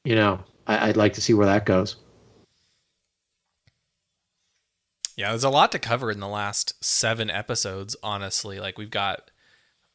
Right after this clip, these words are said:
Speaker 2: who, you know, more, more info on, like, Nala Se and Lama Su's agenda, right? The, the formation of, um, the Stormtrooper army. I think we'll kinda see that come to fruition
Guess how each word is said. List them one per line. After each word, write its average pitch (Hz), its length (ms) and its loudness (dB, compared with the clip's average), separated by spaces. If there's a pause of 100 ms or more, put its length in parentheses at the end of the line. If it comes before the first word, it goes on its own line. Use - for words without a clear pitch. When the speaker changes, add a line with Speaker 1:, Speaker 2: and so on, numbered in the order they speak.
(120)
Speaker 2:
who, 123 720 0 (180)
you 113 140 -8
know, 101 200 -6
more, 135 320 2
more 143 300 6
info 139 340 2
on, 110 120 -2
like, 104 260 -8
Nala 113 360 0
Se 104 340 0
and 104 180 -6
Lama 98 220 -6
Su's 104 420 -2
agenda, 101 640 -4
right? 101 320 -6
The, 104 280 -6 (340)
the 110 100 -4
formation 117 680 -2
of, 104 580 -4 (560)
um, 98 520 -8
the 110 320 -6
Stormtrooper 120 500 0
army. 95 220 -4
I 98 60 -2
think 127 200 -2
we'll 120 100 -4
kinda 110 220 -6
see - 160 0
that 110 160 -2
come 110 180 -6
to 101 60 -8
fruition 101 680 -10